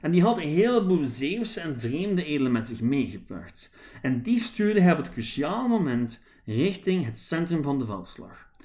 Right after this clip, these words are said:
om daar de Franse opmars te stuiten. En de Fransen, die weken. Waar ze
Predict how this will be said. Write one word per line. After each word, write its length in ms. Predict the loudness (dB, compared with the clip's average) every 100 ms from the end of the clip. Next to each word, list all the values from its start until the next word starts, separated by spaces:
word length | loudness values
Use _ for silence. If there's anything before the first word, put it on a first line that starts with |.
| -20 -4
om 140 | 0
daar 240 | 2 2 0
de 80 |
Franse 680 | -4 -6 -2 0 0 -2 -2
opmars 460 | -4 -4 -2 -2 -4
te 80 | -10
stuiten. 720 | -10 -10 -10 -10 -10 -18 -20 _ _ _ _ _ _ _ _ -12
En 140 | -10
de 60 | -10
Fransen, 800 | -4 -2 -2 -2 -2 -2 -6 -12 _ _ -8
die 280 | 2 2
weken. 580 | 2 -2 -6 -6 -14 -20 -20 -20 _ _ _ _ -20 -8
Waar 220 | -2 -2
ze 140 | -4